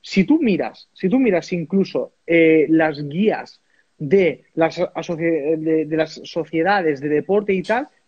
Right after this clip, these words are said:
te ponen con evidencia uno A que el carbohidrato es una sustancia que te mejora el rendimiento. Es que no hay más.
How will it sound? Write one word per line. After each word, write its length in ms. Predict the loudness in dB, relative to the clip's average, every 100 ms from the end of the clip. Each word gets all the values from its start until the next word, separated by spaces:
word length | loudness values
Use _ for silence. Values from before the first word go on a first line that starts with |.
| _
te 120 | 0
ponen 440 | 2 2 0 -4 -6
con 180 | -6
evidencia 640 | -4 -4 -4 -4 -6 -6 _ 0
uno 400 | 2 2 -2 -6
A 160 | -10 _ _ _ _ -4
que 100 | 0
el 140 | 0
carbohidrato 760 | 0 0 0 0 -2 -4 -4 -6
es 160 | -8 -8
una 80 | -8
sustancia 480 | -8 -6 -6 -6 -6
que 100 | -2
te 120 | -2
mejora 340 | -2 -2 0
el 60 | 0
rendimiento. 680 | 0 -2 -2 -2 -4 -6 -6
Es 280 | -4 -4 -4
que 180 | -4 -2
no 300 | 0 -2 -2
hay 160 | -2 -2
más. 320 | -4 -8